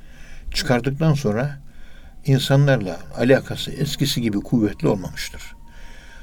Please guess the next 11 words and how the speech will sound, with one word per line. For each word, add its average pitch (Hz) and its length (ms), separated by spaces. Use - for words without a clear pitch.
Toplumsal 127 640
bir 104 80
hayat 90 320
yaşayan 104 400
Mevlana 98 580
daha 110 240
münzevileşmiştir. 95 1160
Yalnızlıkları 131 840
daha 131 160
çok - 260
sevmiştir. 95 640